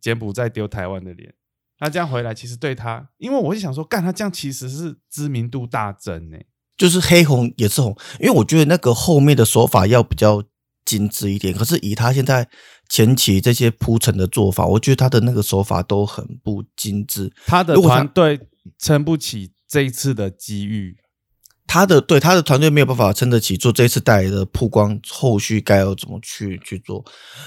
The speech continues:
Speaker 2: 如果是我的话，我可能会请他就是经纪团队找 Toys 聊一下，因为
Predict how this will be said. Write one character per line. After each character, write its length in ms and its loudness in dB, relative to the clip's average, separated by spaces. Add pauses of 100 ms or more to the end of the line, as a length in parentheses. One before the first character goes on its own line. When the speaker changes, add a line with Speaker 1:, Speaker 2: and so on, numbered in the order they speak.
(140)
Speaker 2:
如 200 0
果 140 2
是 80 0
我 100 6
的 60 6
话， 160 4
我 160 2
可 140 2
能 120 4
会 120 4
请 180 0
他 380 6
就 120 -2
是 160 -4
经 200 -2
纪 100 2
团 180 2
队 140 4
找 160 0
Toys 480 0
聊 240 -4
一 60 -4
下， 300 -4
因 100 0
为 60 -2